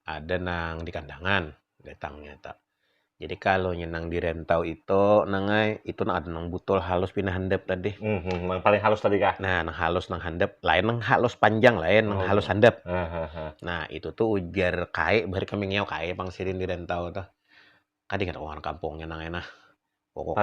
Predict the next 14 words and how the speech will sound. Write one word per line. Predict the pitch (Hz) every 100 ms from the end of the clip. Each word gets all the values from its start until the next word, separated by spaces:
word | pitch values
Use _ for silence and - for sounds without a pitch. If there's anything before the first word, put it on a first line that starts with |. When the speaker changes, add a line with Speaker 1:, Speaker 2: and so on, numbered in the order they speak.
| 101
Speaker 2:
Parigi, | 107 123 143 - - _ _
Speaker 1:
pokok-, | -
Speaker 2:
ya | 95
dong. | 113 127 147 -
Speaker 1:
pokoknya | 90 - 95 113
sebelum | - 104 98 98 98 98 92
sampai | 92 90 87 95
ke | -
rantau | 95 87 98 101
tuh | 139
ada | 104 78
kalau | 80
bundaran | 85 104 101 101
halus. | 110 120 131 - -